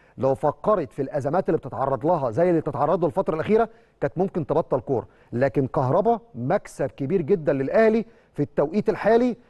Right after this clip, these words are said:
ومش هنقيم كهربا دلوقتي، كهربا معروف من زمان. أهي دي اللعبة اللي بتكلم فيها على الكابتن محمد معروف، إتاحة الفرصة وإحراز ال-، الهدف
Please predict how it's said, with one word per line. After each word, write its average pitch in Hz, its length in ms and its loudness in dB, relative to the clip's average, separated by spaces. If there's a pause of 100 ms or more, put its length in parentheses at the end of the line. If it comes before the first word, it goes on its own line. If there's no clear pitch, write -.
(140)
ومش 143 220 -2
هنقيم 202 360 2
كهربا 185 340 0
دلوقتي، 175 320 0
كهربا 175 200 0
معروف 165 280 0
من 151 100 -2
زمان. 120 260 -2 (400)
أهي 156 140 2
دي 143 100 0
اللعبة 196 240 2
اللي 165 120 2
بتكلم 185 300 0
فيها 196 180 0
على 151 160 2
الكابتن 170 300 -4
محمد 170 340 -2
معروف، 156 320 0
إتاحة 180 360 -2
الفرصة 160 480 -4 (500)
وإحراز 151 640 0
ال-، 135 280 -2
الهدف 156 420 0